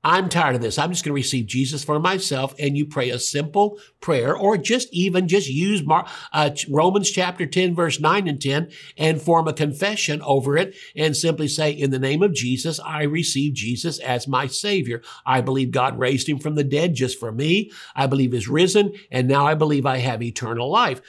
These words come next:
Well, that's not a prayer. It's simply a statement, but yes, it can be a prayer. I have no problem with that. Talking about the sinner's prayer. But on top of that,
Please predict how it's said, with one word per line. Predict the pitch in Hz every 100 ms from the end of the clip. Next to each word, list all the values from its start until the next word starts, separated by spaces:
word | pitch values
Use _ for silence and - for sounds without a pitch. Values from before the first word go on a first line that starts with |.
| -
Well, | 170
that's | 156 190 196
not | 156 127
a |
prayer. | - 175 156 160
It's | 143
simply | 170 135 123
a | 123
statement, | - 156 196 190 196
but | 233 220
yes, | 220 214
it | 233 -
can | 180 196 180
be | 156
a | 117
prayer. | - 127 185
I | 190
have | 202
no | 214
problem | 214 214 226 233 180 139
with | 127
that. | 120 107 - - - -
Talking | 151 143 143 170
about | 151 147
the | 156
sinner's | - 131 131 139
prayer. | - - 202 147 117
But | 104 170 -
on | 151 143
top | 165 175 208 165
of |
that, | 135 139 151